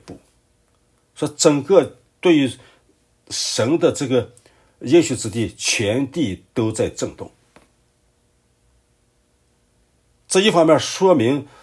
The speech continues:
是，透过这些自然现象，我们看到像大卫一样，我们认识神的人就能够透过这些现象看见神的大能。同时我们也看到他的百姓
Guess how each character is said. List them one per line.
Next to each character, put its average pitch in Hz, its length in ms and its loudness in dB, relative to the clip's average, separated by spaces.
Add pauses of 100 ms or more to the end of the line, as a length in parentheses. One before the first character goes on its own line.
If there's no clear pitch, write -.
(100)
是， - 160 -18 (440)
透 175 120 -2
过 147 120 4
这 - 80 -8
些 147 140 -2
自 175 200 0
然 139 100 6
现 143 180 2
象， 127 140 2
我 123 60 0
们 123 120 -2
看 - 200 0
到 123 240 2 (380)
像 127 260 2
大 151 160 6
卫 127 260 0
一 104 300 -8
样， 120 200 4
我 107 60 -4
们 110 140 -4
认 160 100 2
识 120 140 -2
神 120 220 -2
的 135 80 -4
人 104 220 -2
就 104 220 -6 (180)
能 113 120 -4
够 135 140 -4
透 - 200 -4
过 135 120 0
这 117 80 -10
些 120 120 -4
现 123 240 0
象 107 160 -2
看 - 240 -4
见 117 140 -2
神 - 200 -4
的 120 100 -4
大 - 140 -4
能。 80 200 -16 (960)
同 120 180 -6
时 - 100 -10
我 95 60 -8
们 92 180 -6
也 90 120 -4
看 - 340 -8
到 - 200 -20 (1200)
他 - 160 -4
的 104 100 -2
百 - 320 -2
姓 - 320 -4